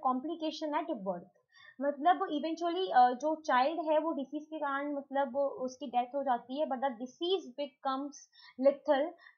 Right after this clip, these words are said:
because जो child है वो malnourished है, इसलिए उसकी body जो है उतना strongly behave नहीं कर पाती regarding the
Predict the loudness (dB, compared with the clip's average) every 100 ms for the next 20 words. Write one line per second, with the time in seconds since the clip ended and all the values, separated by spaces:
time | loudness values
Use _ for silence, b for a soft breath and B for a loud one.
0 | -10 4 6 6 4 -6 -4 4 6 6
1 | 4 2 2 2 2 2 2 0 0 -2
2 | -2 -2 -4 -2 2 2 2 0 -6 -6
3 | -6 -4 -6 -2 -2 -2 -4 -4 -4 -6
4 | -6 -8 -6 -6 -6 -2 -2 -2 -4 -4
5 | -2 -2 -2 -2 -4 -4 -4 -2 -4 -4
6 | -6 -6 -2 -2 -2 -4 0 2